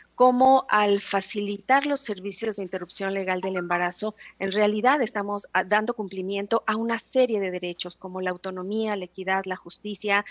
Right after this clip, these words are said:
y me parece que todavía hace falta, eh, hablar más de esto en el resto del país.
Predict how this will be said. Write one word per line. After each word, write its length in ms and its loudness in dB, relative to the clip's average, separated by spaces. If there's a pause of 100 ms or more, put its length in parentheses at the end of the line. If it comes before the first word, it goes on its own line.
(300)
y 100 -4
me 140 0
parece 460 2
que 340 0 (160)
todavía 560 2
hace 220 -4
falta, 600 0 (420)
eh, 460 4
hablar 380 6
más 240 4
de 200 2
esto 360 0
en 120 0
el 140 0
resto 460 0
del 300 -2
país. 580 -4